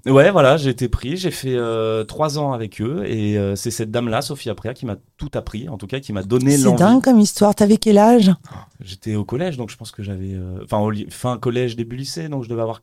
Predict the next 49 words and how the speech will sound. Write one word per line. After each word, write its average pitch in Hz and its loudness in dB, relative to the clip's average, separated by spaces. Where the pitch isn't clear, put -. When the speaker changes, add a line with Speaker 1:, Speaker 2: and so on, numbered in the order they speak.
Speaker 1:
quinze 127 -6
ans, 160 -10
peut-être. - -14
Quatorze 185 6
Speaker 2:
Hmm. - 0
Speaker 1:
ans, 135 -8
un - -16
truc - -4
Speaker 2:
Et 196 8
Speaker 1:
comme 185 4
Speaker 2:
donc, 240 6
Speaker 1:
ça. - -4
Speaker 2:
cette 190 4
dame, 185 6
elle 190 6
t'a, 196 6
euh, 175 6
formé, 202 2
elle 170 0
t'a 170 -2
appris 190 0
le 185 2
jeu. 180 2
Speaker 1:
Ouais, 120 2
exactement. 123 -4
Elle 117 0
m'a 110 2
appris 120 -4
le 117 -2
jeu, 156 -2
l'amour 127 -2
du 117 -10
théâtre, 127 -2
euh, 110 -6
pourquoi - -6
on 117 -6
faisait 113 -4
ça, 127 0
euh, 104 -6
qu'est-ce 110 -12
qui 104 -10
était 98 -12
plaisant 117 -4
là-dedans, 117 -4
comment 110 -4
on 101 -4
travaille 101 -6
un 101 -6
texte. - -8